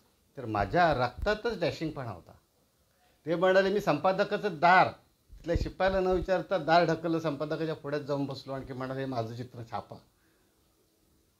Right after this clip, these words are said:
संपादकाने माझं धाडस आवडलं म्हणाले,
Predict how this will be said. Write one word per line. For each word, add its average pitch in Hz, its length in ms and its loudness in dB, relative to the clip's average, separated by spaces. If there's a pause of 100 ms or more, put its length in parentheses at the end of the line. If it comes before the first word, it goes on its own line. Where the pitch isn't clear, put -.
(220)
संपादकाने 196 680 2
माझं 208 320 4
धाडस 226 360 4
आवडलं 143 340 6
म्हणाले, 95 420 -8